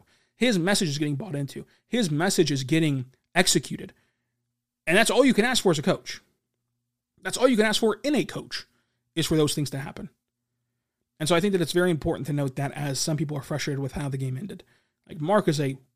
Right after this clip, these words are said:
really good coach. Mark is the best coach in Thunder history. Mark is one of the best coaches in the N B A, but he's not gonna get that recognition for it because we, because we have to wait as national media. They have to wait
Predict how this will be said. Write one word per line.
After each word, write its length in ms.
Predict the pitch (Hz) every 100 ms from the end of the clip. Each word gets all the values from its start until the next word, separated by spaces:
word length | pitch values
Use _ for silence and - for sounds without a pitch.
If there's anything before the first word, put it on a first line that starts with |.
| -
really 180 | 240 226
good 100 | 185
coach. 320 | 170 165 - -
Mark 280 | 151 156 160
is 80 |
the 100 | 147
best 240 | 135 180 -
coach 160 | 180
in 80 | 160
Thunder 200 | 143 143
history. 380 | 139 - 147 139 - _ _
Mark 200 | 156 180
is 100 | 151
one 60 | 160
of 80 | 143
the 40 |
best 160 | 165 -
coaches 280 | 139 143
in 80 | 143
the 80 | 139
N 100 | 131
B 180 | 165 196
A, 220 | 240 254 - _ _
but 300 | 254 220 -
he's 180 | - 170
not 200 | 190 196
gonna 100 | 190
get 120 | 180
that 120 | 196 -
recognition 540 | - 165 320 - 190
for 180 | 165 160
it 60 |
because 240 | 143 170 151
we, 240 | 170 156 - - -
because 160 | 147
we 160 | 156 175
have 200 | 180 -
to 100 | 156
wait 500 | 151 240 190 151 - - _ _ _
as 220 | 156 151
national 380 | 147 170 160 156
media. 420 | 160 170 151 147 131 _ _
They 80 | 151
have 120 | 160 -
to 80 |
wait 480 | 160 185 247 220 175